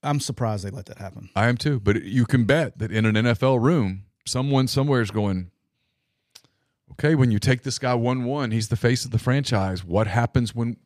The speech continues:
Speaker 2: 'cause in the N F L, you will lose games. What happens when things don't go well? What happens when,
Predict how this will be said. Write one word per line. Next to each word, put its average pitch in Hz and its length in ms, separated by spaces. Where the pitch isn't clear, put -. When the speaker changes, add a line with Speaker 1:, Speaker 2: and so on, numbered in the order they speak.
Speaker 2:
'cause 101 160
in 123 100
the 127 120
N 143 100
F 139 160
L, 151 200
you 110 180
will 131 320
lose 139 220
games. 120 460
What 107 280
happens 123 420
when 123 160
things 120 280
don't 135 240
go 131 160
well? 135 400
What 107 220
happens 120 460
when, 127 340